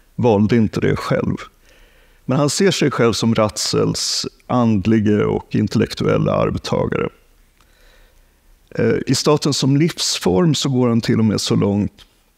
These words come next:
som att beskriva, eh, expansionen som ett slags kategoriskt imperativ. Kjellén skriver, citat,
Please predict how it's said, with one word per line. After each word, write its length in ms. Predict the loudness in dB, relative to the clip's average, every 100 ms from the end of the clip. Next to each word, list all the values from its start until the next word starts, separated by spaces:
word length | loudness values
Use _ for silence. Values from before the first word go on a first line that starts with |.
| _ _ _ _ _ _ -20 -12
som 220 | -4 -2
att 140 | -2 -2
beskriva, 840 | -4 0 0 2 2 2 2 0 -2
eh, 460 | 0 0 0 -2 -6 -12 _ _ _ _ _ _ _ _ _ _
expansionen 1300 | -2 -2 -2 -2 -2 -2 0 2 2 2 2 2 2 0 -6 _ _ _ _ _ _ _ _
som 380 | -8 -2 0 2
ett 60 | 2
slags 300 | 0 0 -2
kategoriskt 800 | -2 -2 0 0 2 0 0
imperativ. 840 | 0 0 0 0 0 0 -2 -2 -6 -12 _ _ _ _ _ _ _ _ -12
Kjellén 400 | -4 0 2 0
skriver, 500 | 0 2 2 2 0
citat, 800 | 0 -4 0 0 0 -4 -10